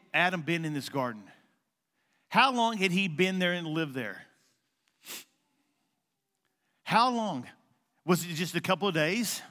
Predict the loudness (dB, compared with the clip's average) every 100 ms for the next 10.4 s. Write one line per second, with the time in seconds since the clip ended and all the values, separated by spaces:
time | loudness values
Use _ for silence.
0 | _ _ _ _ _ _ _ _ _ _
1 | _ -10 -6 -8 -10 _ _ -6 -4 -2
2 | -2 0 -2 0 -2 -4 -10 -14 -10 -4
3 | -4 -4 -10 -14 -8 -6 -2 -2 0 2
4 | 0 0 -10 -10 -4 -2 -4 -10 _ _
5 | _ _ _ _ -10 -4 -2 0 0 2
6 | 0 -2 -4 -10 -12 _ _ _ -6 -2
7 | 0 0 -2 0 0 0 0 0 -2 -4
8 | -6 -4 -4 -4 -4 -4 -6 -12 -20 _
9 | _ 0 0 -2 -4 0 2 2 -2 -4
10 | -6 -8 -12